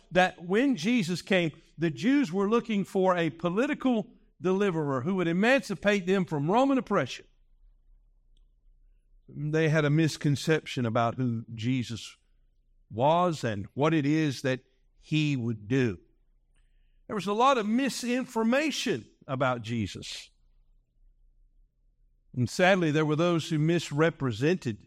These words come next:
Jesus. And because of that, there was a great number who misunderstood him. The same is true in our generation. Many people today are misinformed about who God is,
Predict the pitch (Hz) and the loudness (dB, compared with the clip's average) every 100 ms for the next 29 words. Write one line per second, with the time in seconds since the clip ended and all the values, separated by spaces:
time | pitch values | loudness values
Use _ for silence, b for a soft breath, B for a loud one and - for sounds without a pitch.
0 | - 107 110 98 - - - _ _ _ | -18 -8 -6 -6 -8 -18 -20 _ _ _
1 | _ _ _ _ _ _ _ _ _ _ | _ _ _ _ _ _ _ _ _ _
2 | 120 120 - 175 180 139 143 139 143 151 | -4 -2 0 4 4 2 2 2 2 0
3 | 147 120 123 147 156 139 139 131 123 110 | -2 -2 0 2 2 2 0 2 0 -4
4 | _ _ _ _ _ _ 139 131 139 - | _ _ _ _ _ _ 0 2 0 0
5 | 135 117 110 - 131 104 92 - _ _ | 0 0 -2 -4 -2 -2 -6 -18 _ _
6 | _ _ _ _ _ _ _ _ _ _ | _ _ _ _ _ _ _ _ _ _
7 | _ _ _ _ _ - - 190 190 170 | _ _ _ _ _ -10 0 4 4 2
8 | - 196 180 175 185 156 151 139 127 120 | 0 0 2 2 2 2 0 0 -2 -4
9 | - - - _ _ _ _ _ _ _ | -6 -14 -18 _ _ _ _ _ _ _
10 | _ _ _ _ _ _ _ - 170 254 | _ _ _ _ _ _ _ -4 2 4
11 | 254 - 202 156 139 143 170 170 147 160 | 2 2 0 0 -4 0 2 2 2 0
12 | 170 - 135 - 180 160 131 127 123 131 | 0 -2 -4 -2 -2 0 0 -2 -2 -2
13 | 131 - _ _ _ _ _ _ - 143 | -4 -10 _ _ _ _ _ _ -4 -2
14 | 131 131 123 120 131 165 - - | 2 2 2 2 0 -2 -8 -14